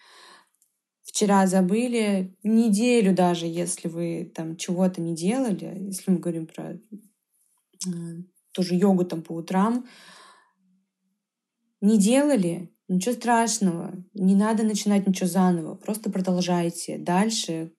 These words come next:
там, каждое утро, и это все выработается, это принесет, на самом деле, вам потом намного больше счастья и удовольствия, чем если вы сразу там пять-десять привычек себе запишете, и все, вот я с сегодняшнего дня буду делать.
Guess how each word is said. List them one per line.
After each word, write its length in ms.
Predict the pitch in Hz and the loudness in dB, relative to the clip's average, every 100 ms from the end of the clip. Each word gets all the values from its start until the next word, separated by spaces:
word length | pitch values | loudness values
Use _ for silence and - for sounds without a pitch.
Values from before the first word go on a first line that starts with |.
| _ | _
там, 220 | 165 156 | -16 -16
каждое 500 | 180 190 185 170 165 | -2 2 2 0 -6
утро, 520 | 165 196 202 185 160 - - - | -2 -4 -4 -6 -8 -12 -20 -12
и 300 | - 180 190 | -2 4 4
это 240 | 185 202 - | 4 0 -4
все 160 | - | -6
выработается, 640 | 165 220 208 185 170 - 170 | -2 0 0 -2 -4 -4 -6
это 140 | - | -6
принесет, 420 | 185 175 170 196 | -6 -4 -4 -4
на 60 | 185 | -6
самом 240 | 180 170 | -6 -6
деле, 200 | 170 165 | -6 -6
вам 260 | 170 175 175 | -4 -4 -4
потом 360 | 180 185 185 175 | -8 -4 -2 0
намного 440 | 175 180 180 170 | 0 2 0 -2
больше 800 | 156 165 180 175 - 170 165 170 - - - | -4 0 0 0 -4 -4 -6 -8 -14 -20 -16
счастья 480 | - - 180 180 180 | -6 0 0 0 -4
и 40 | 170 | -4
удовольствия, 920 | 175 170 202 220 - 175 165 165 160 | -4 -2 -2 -4 -6 -6 -4 -6 -8
чем 680 | - - 175 185 175 165 156 - | -8 -4 0 0 0 -2 -6 -8
если 360 | - 180 - | -6 -6 -6
вы 100 | 165 | -8
сразу 400 | 165 165 170 160 | -6 -6 -6 -6
там 260 | - 160 160 _ _ | -12 -14 -14 _ _
пять-десять 540 | 175 165 165 165 - - | -4 -4 -6 -10 -12 -6
привычек 420 | 175 170 156 - | -4 -4 -8 -14
себе 240 | - 170 | -16 -14
запишете, 500 | 175 - 220 - - | -16 -10 -10 -10 -12
и 20 | 170 | -14
все, 200 | - 170 | -8 -8
вот 140 | 160 | -6
я 60 | 170 | -8
с 60 | |
сегодняшнего 500 | - 180 160 - 170 | -4 -4 -4 -10 -12
дня 140 | 156 185 | -4 -2
буду 180 | 165 160 | -2 -6
делать. 420 | 170 165 160 | -8 -8 -10